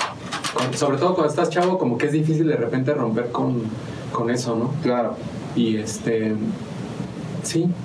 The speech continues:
Speaker 1: sí, básicamente. Y fíjate, bueno, ya después del, del Quinto Sol, cuando ya les di las gracias y todo, este, seguí tocando,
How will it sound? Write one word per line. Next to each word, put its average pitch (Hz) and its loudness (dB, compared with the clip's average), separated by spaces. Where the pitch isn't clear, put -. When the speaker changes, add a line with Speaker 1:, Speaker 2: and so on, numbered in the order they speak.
Speaker 1:
sí, - 0
básicamente. 147 2
Y 139 2
fíjate, 180 4
bueno, 175 4
ya 190 4
después 196 2
del, 185 4
del 127 2
Quinto 165 2
Sol, 185 2
cuando 123 2
ya 131 4
les 143 2
di 156 4
las 151 4
gracias 151 2
y 143 -2
todo, 156 4
este, 117 2
seguí 156 4
tocando, 190 4